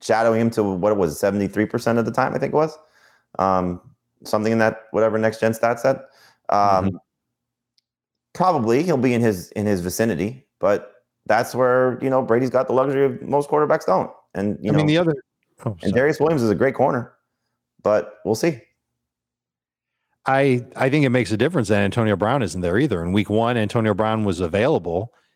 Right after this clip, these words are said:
Speaker 2: made it easier for Brady to just find the open guy, and frequently it was Antonio Brown. This time he might have to throw to a guy who's tightly covered, and that would be Da-,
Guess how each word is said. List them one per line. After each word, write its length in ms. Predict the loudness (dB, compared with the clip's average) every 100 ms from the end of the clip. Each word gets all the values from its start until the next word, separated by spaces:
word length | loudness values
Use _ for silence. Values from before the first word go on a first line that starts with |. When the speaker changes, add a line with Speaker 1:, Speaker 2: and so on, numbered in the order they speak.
| _ -4
Speaker 2:
made 220 | -2 0
it 120 | 0
easier 360 | 0 0 0 0
for 140 | -2
Brady 300 | 0 0 2
to 80 | 0
just 180 | -2 -2
find 280 | -2 0 0
the 80 | 0
open 260 | 0 0
guy, 420 | 0 0 -2 -6 -10
and 160 | -8
frequently 500 | -4 -2 0 0 2
it 40 | 2
was 160 | 2
Antonio 440 | 0 0 0 0 0
Brown. 420 | 0 0 -4 -10 _ _ _ _ _ _ -4
This 200 | -4 0
time 220 | 0 2
he 100 | 2
might 180 | 2 2
have 200 | 0 -2
to 100 | -2
throw 180 | -2 2
to 100 | 0
a 40 |
guy 220 | 0 0
who's 180 | -2 -4
tightly 300 | -4 -4 -4
covered, 320 | -2 -2 -2
and 120 | -4 -2
that 120 | -2
would 100 | 0
be 120 | 0
Da-, 280 | 0 0